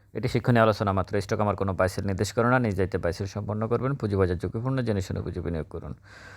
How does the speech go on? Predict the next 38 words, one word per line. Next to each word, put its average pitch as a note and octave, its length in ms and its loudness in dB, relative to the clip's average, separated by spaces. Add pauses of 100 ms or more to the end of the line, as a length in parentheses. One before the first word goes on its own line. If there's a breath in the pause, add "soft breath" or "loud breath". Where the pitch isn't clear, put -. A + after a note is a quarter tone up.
(300 loud breath)
WhatsApp A#2 340 4
পেইড A2+ 160 4
গ্রুপে A#2 240 -2
যারা G#2 200 4
জয়েন G#2 200 2
করতে G2 220 -6
চাচ্ছেন, C#3+ 340 -4
জয়েন G2+ 200 2
করতে F#2+ 220 -10
পারেন G#2 220 -2
এন্ট্রি G2 220 -2
ফি G#2 100 -4
দিয়ে, B2 140 2
সেটা A#2+ 180 -2
সেপ্টেম্বর A2 460 2
হিসেবে G2 260 2
গণ্য F#2 260 -2
হবে। F2+ 240 -2 (1400 loud breath)
আর F#2 220 6
পোর্টফোলিও A2+ 400 -2
ম্যানেজ G#2+ 220 0
করার G2+ 200 -2
জন্য G#2 260 -2
ডেসক্রিপশন G#2 320 -2
বক্সে F2+ 220 -4
নাম্বার E2+ 260 2
দেওয়া E2+ 160 2
আছে, F#2 100 -8
যোগাযোগ D2+ 300 -2
করতে - 240 -12
পারেন। D2 220 -6 (100)
ইনডেক্স C#3+ 380 6
আলোচনা A2 760 4 (180)
তো A#2 80 -6
করবোই, G#2 340 -2
তার G2 200 -4
সাথে A2 540 0 (840 soft breath)
মার্কেটের A2+ 460 4